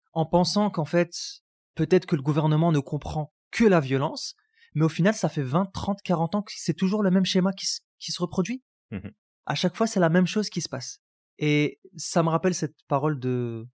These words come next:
Speaker 1: Einstein, Julien, qui
Speaker 2: Mhm.
Speaker 1: disait : « La bêtise, c'est de reproduire sans cesse quelque chose qui ne fonctionne pas en pensant obtenir un résultat différent. »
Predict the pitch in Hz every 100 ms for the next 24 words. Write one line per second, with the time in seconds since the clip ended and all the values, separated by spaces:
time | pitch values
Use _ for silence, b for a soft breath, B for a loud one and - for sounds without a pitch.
0 | _ _ - 139 - 190 214 175 165 220
1 | b b b b - 131 - 139 208 -
2 | - 143 135 156 - 220 - 156 147 -
3 | 156 151 - 170 165 190 180 - - -
4 | 143 - - 180 - 127 117 - 190 -
5 | 170 123 139 _ _ _ _ - 135 151
6 | 147 185 156 135 151 135 120 120 127 147
7 | 131 120 - 120